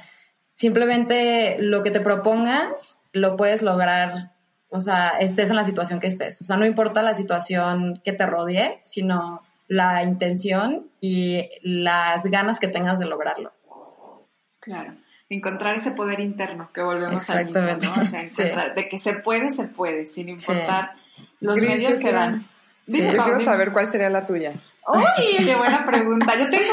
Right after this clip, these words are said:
Speaker 2: tantas, yo tengo tantas que yo creo que, eh, tengo que pensar en una.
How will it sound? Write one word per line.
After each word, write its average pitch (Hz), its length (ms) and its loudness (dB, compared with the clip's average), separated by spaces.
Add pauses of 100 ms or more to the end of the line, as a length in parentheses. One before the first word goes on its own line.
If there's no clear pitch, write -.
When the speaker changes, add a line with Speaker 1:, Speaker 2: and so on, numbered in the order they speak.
(120)
Speaker 2:
tantas, 220 600 0
yo 262 120 0
tengo 339 300 -2
tantas 233 400 -2
que 214 140 -4
yo 220 120 0
creo 247 200 -2
que, 240 340 -2
eh, 185 320 -4
tengo 240 240 0
que 262 100 0
pensar 233 420 0
en 208 160 -2
una. 196 380 -4